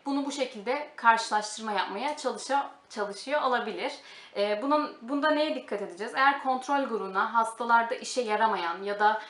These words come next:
e, belki de zarar verebilecek, negatif etkileyebilecek bir tedavi yapıldıysa bizim tedavi grubuna yapılan çalışmanın gerçek etkinliğini anlayabilmemiz maalesef çok, e, kolay olmuyor. O yüzden kontrol grubuna bir tedavi yapılmış mı?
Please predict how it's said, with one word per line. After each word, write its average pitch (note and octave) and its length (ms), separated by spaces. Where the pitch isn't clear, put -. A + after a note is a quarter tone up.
e, G3 140
belki A3 300
de A#3+ 60
zarar A3+ 420
verebilecek, E3+ 560
negatif A#3 360
etkileyebilecek F#3 680
bir G3 60
tedavi G#3 400
yapıldıysa A3 720
bizim C4+ 200
tedavi C4+ 420
grubuna G#3+ 320
yapılan G3 300
çalışmanın G#3 580
gerçek A3+ 380
etkinliğini F#3+ 560
anlayabilmemiz A3 720
maalesef C#4 500
çok, D4+ 300
e, G3+ 720
kolay B3+ 360
olmuyor. F#3 460
O D4+ 80
yüzden C4+ 360
kontrol B3+ 480
grubuna A3 340
bir A#3+ 60
tedavi A3 420
yapılmış G#3 500
mı? F3+ 160